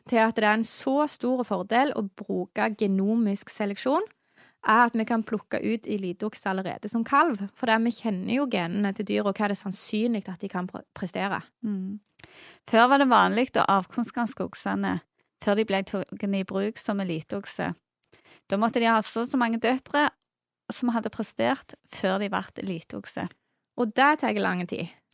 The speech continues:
Speaker 2: Det betyr i praksis at vi får en mye raskere avlsframgang med G S-testing,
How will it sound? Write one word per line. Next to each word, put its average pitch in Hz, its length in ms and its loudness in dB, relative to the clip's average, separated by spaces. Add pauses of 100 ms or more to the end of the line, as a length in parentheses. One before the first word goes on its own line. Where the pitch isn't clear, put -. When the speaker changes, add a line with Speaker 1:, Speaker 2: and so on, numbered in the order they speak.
(560)
Speaker 2:
Det 226 160 4
betyr 269 240 2
i 240 80 -2
praksis - 440 0
at 220 120 -2
vi 220 80 0
får 220 240 0
en 220 160 4
mye 202 160 2
raskere 240 400 0
avlsframgang 202 880 -2
med 202 240 0
G 180 160 0
S-testing, 180 640 -4